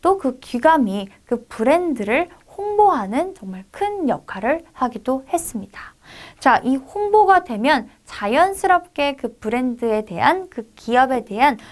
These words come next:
긍정적인 이미지가 생길 수 있기 때문에 씨이오 스피치는 단순히 그 사람만의 이미지가 아니라 그 기업의 이미지를 만들 수 있다라는 점을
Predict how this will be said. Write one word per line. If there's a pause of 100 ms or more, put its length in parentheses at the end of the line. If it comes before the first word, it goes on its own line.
(160)
긍정적인 (240)
이미지가
생길
수
있기
때문에 (240)
씨이오
스피치는 (260)
단순히 (180)
그
사람만의
이미지가
아니라 (220)
그 (100)
기업의
이미지를 (280)
만들
수
있다라는
점을